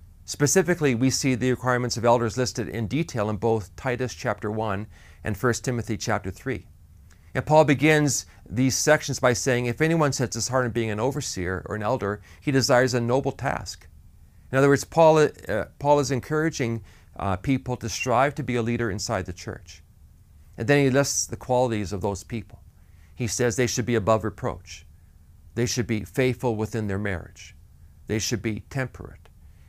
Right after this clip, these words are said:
and self-controlled and respectable and hospitable. They should be people who are able to teach. They, they should not be people given to drunkenness, and they should not be violent, but instead gentle, not quarrelsome,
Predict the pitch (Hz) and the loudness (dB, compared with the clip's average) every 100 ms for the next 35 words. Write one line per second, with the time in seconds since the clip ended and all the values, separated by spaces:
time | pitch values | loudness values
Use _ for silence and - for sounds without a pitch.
0 | - 92 - 117 113 - 110 - 117 - | -10 -6 2 2 2 -4 -8 -2 -2 -4
1 | - - - - - - - - 90 95 | -10 -20 -20 -20 -20 -20 -14 -8 -6 -6
2 | - 127 - 95 - 110 - - - - | -2 -2 -2 -14 -16 -20 -20 -20 -20 -20
3 | - 92 92 92 - 131 110 - - - | -10 -6 -4 -6 -2 -2 -2 -6 -16 -20
4 | - - - - - - - 113 104 120 | -20 -20 -20 -20 -20 -20 -6 -4 -2 -2
5 | 127 - 139 135 123 120 95 120 117 110 | -2 0 -2 0 0 0 0 -2 -4 -6
6 | 95 143 104 - - - - - - - | -10 -8 -8 -10 -16 -16 -20 -20 -20 -20
7 | - - - - - 104 98 120 - 120 | -20 -20 -20 -12 -4 -4 -2 -4 -2 -2
8 | 131 139 135 120 127 120 110 113 113 110 | 2 2 2 -2 -4 -4 -2 -2 -2 -6
9 | 90 110 98 95 90 90 101 101 92 110 | -2 -2 -2 -6 -6 -6 -6 -6 -8 -6
10 | 113 127 120 110 110 107 98 92 101 95 | -2 -2 -2 -2 2 2 0 -6 -8 -8
11 | - 101 92 95 92 - - - - - | -6 -6 -6 -8 -10 -14 -18 -20 -20 -20
12 | - - - 117 120 - 131 98 90 - | -20 -20 -4 2 2 2 0 0 0 -6
13 | - | -12